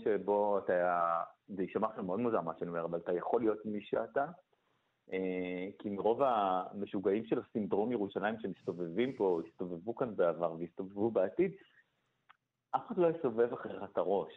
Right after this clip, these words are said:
כאילו, אתה יכול להיות מי שאתה, אין איזושהי שיפוטיות. אה, בתל אביב לעומת זאת, בתור מישהו שהיה חי שם הרבה שנים, תמיד הרגשת איזשהו צורך,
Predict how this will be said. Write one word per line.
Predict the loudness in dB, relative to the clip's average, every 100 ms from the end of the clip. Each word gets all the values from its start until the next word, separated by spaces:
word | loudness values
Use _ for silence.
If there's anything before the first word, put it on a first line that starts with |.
| -8
כאילו, | -4 -4
אתה | -4
יכול | 0 2
להיות | 2 0
מי | -4 -2
שאתה, | -2 0 -2
אין | 0 -2
איזושהי | -4 -4 -6
שיפוטיות. | -4 -8 -8 -6 -2 0 0 -4 -12 -20 _ _ _ -8
אה, | -6 -4 -4 -2 -2 -4 -8 _ _ _ _ _ _
בתל | -4 0 2 4
אביב | 2 2 4
לעומת | 4 4 2
זאת, | 2 0
בתור | 0
מישהו | 0 0 0
שהיה | 2 2
חי | 2 2
שם | 2 0
הרבה | -4
שנים, | -4 -2
תמיד | 0 0
הרגשת | -2 0 0 0
איזשהו | -2 -4 -6 -8 _
צורך, | 0 0 -2 -6